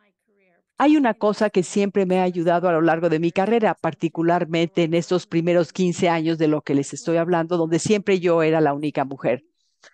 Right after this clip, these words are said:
Había una gran cantidad de hombres realmente sorprendentes que me apoyaron,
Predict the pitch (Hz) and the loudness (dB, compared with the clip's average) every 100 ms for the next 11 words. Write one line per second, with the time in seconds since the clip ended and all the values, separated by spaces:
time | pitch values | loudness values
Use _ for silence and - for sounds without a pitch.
0 | _ _ - 175 190 196 185 180 170 208 | _ _ -4 -2 2 2 2 0 -2 -2
1 | 269 233 190 185 185 196 185 170 175 180 | 0 -2 -2 0 2 4 2 2 2 0
2 | - - 180 170 165 160 165 147 - 180 | -2 -2 0 0 -2 0 -2 -2 -2 -2
3 | 156 165 156 143 180 175 - 175 - - | -2 -2 -2 0 0 0 -2 -2 -2 -16
4 | - - _ 196 170 165 156 165 151 180 | -20 -20 _ -2 0 -2 0 -2 2 4
5 | 190 190 190 | 4 4 0